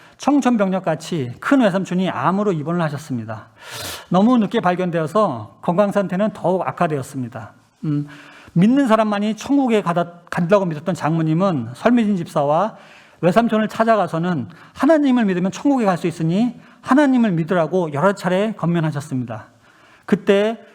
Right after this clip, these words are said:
외삼촌이 그러시더랍니다. "여태껏 한 번도 교회에 안 다녔는데 죽게 됐다고 믿을 테니 천국 보내달라고 하는 건 너무 염치 없는 거 아닙니까?"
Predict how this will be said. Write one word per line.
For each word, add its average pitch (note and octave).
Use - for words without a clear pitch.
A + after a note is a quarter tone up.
외삼촌이 F#3+
그러시더랍니다. C3+
"여태껏 G#3+
한 -
번도 B3+
교회에 E3+
안 C#3+
다녔는데 B2
죽게 A3+
됐다고 D3
믿을 G#3+
테니 F#3+
천국 C#4
보내달라고 F3
하는 D#3+
건 D#3
너무 G#3
염치 F#3
없는 D#3+
거 D#3
아닙니까?" B2